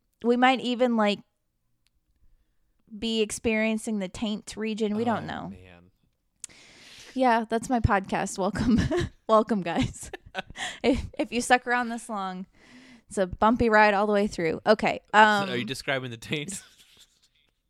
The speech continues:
Speaker 1: Yes, <laughs> all the way through. Um, but I like that they do a split screen here between nineteen sixty-nine and nineteen ninety-nine.
Speaker 2: Mm-hmm.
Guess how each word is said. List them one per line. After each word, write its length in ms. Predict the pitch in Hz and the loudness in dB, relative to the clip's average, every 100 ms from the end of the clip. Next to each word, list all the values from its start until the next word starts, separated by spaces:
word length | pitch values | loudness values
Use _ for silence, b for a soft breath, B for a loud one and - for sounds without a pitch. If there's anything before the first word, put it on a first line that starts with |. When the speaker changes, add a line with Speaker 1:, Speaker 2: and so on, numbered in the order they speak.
| - | -12
Speaker 1:
Yes, 640 | 277 339 - 349 359 - 523 - | 4 6 8 6 4 4 4 4
<laughs> 200 | - 254 | 2 2
all 60 | |
the 140 | - - | 4 -2
way 140 | - - | -8 -10
through. 140 | - - _ - _ _ _ _ _ - 427 B B 285 | -12 -14 _ -20 _ _ _ _ _ -14 -14 B B -10
Um, 460 | - 233 233 226 220 B B | -2 0 0 -2 -10 B B
but 140 | 254 233 | 2 4
I 100 | 269 | 4
like 240 | 269 262 | 2 -2
that 100 | 262 262 | -4 -6
they 80 | |
do 140 | 262 247 | -2 -2
a 60 | 233 | -2
split 420 | - 226 208 - | -2 -4 -4 -8
screen 320 | - 208 190 | -8 -6 -6
here 480 | 202 185 175 180 185 - | -8 -10 -10 -14 -12 -10
between 400 | - 214 190 190 | -8 -8 -10 -10
nineteen 400 | 180 196 202 196 | -12 -12 -12 -12
sixty-nine 720 | 196 - - 190 170 165 170 | -14 -18 -14 -12 -10 -10 -12
and 100 | - | -12
nineteen 380 | 180 170 - 180 | -14 -14 -14 -12
ninety-nine. 540 | 165 196 233 254 277 | -12 -10 -8 -8 -8
Speaker 2:
Mm-hmm. 180 | 339 | -10